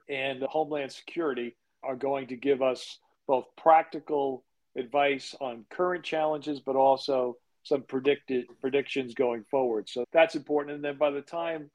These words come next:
our conversation gets posted, you'll also see on our website and on LinkedIn and other platforms, my interview with Jim Lee. And Jim goes through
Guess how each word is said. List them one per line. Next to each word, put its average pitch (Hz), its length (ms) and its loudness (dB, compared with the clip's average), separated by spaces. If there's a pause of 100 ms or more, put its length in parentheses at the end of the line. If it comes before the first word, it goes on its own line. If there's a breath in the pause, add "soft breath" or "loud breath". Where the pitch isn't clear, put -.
(120)
our 170 200 4
conversation 139 680 -4
gets 131 220 -8
posted, 135 580 -2 (180)
you'll 139 220 0
also 156 520 4
see 143 280 -2
on 139 100 0
our 135 120 2
website 131 680 0 (100)
and 123 200 -10
on 120 260 -2
LinkedIn 131 420 -4
and 123 80 -2
other 120 200 0
platforms, 143 720 2 (120)
my 139 220 2
interview 127 540 0
with 120 200 -2
Jim 120 280 -6
Lee. 135 500 0
And 117 320 -10
Jim 135 240 0
goes 123 300 0
through 123 420 0